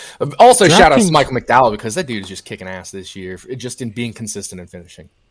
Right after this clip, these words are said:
Speaker 2: It is, but DraftKings is being generous with top tens this week. Like, what's
Speaker 1: Yes.
Speaker 2: going on?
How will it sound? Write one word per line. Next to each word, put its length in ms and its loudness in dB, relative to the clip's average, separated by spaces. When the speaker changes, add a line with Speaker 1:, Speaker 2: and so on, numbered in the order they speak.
Speaker 2:
It 240 -2
is, 400 0
but 380 -4
DraftKings 440 2
is 100 6
being 360 6
generous 500 0
with 80 -4
top 240 2
tens 260 -2
this 200 -10
week. 320 -16
Like, 140 -8
what's 200 0
Speaker 1:
Yes. 60 -16
Speaker 2:
going 220 2
on? 240 0